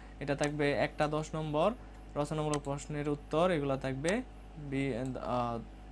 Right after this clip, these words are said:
দুইটা, দশ নম্বর করে বিশ নম্বর। আর এগুলা থেকে তোমাকে স-, আহ, সেভেন্টি পার্সেন্ট কাউন্ট করা হবে। তো এই ছিল আর কি, আহ, মান বন্টন।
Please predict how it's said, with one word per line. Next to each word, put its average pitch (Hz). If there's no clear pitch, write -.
দুইটা, 170
দশ 151
নম্বর 143
করে 160
বিশ 185
নম্বর। 131
আর 131
এগুলা 143
থেকে 147
তোমাকে 139
স-, 170
আহ, 135
সেভেন্টি 151
পার্সেন্ট 147
কাউন্ট 123
করা 117
হবে। 117
তো 131
এই 139
ছিল 147
আর 135
কি, 131
আহ, 117
মান 135
বন্টন। 143